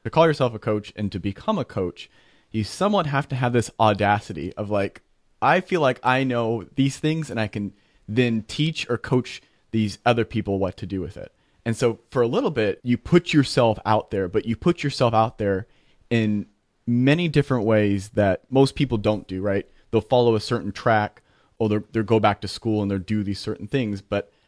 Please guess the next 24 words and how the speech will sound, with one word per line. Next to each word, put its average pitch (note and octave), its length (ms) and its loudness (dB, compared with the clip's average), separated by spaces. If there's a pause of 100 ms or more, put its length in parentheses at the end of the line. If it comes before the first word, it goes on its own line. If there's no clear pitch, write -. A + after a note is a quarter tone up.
as G#2+ 200 0
coaches, A2+ 520 0
and G#2+ 60 -6
especially A#2 380 -4
coaches A#2+ 420 -4
who G#2+ 160 -4
open G#2+ 200 -4
up, - 80 -6 (140)
up A2 180 -4
in G#2+ 120 -6 (180)
their A2 140 2
own G#2 160 -2
businesses, G2 680 -6 (640)
it's - 640 -2 (360)
a G2 40 -6
very A#2+ 400 6
new A#2+ 160 0
track B2 600 -6 (100)
and G#2+ 480 0 (320)
kind A2+ 200 2
of F#2+ 140 -4 (480)
a G#2 120 4
side E3 320 0
tangent, G#2 420 -2